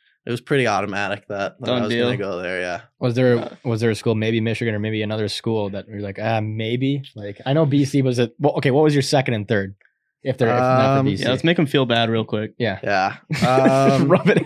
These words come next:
Speaker 3: in.
Speaker 1: so second would have probably been Harvard, I think.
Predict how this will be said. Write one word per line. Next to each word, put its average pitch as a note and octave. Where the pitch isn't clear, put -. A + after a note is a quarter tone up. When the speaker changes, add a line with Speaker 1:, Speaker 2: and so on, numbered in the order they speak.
Speaker 3:
in. -
Speaker 1:
so A2+
second D#3
would C3
have A#2
probably A#2+
been G#2
Harvard, G2+
I G#2
think. G#2+